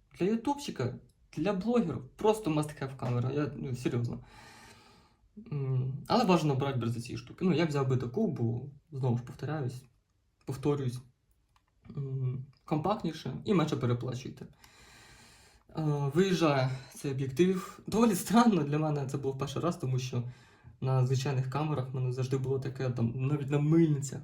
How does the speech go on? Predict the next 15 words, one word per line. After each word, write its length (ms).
сповніть, 540
старих, 400
там, 260
вмикаєте, 500
воно 120
виїжджає. 480
Ну, 120
тут 220
у 40
нас, 120
звісно, 360
така 200
кнопочка, 640
і 40
ви 320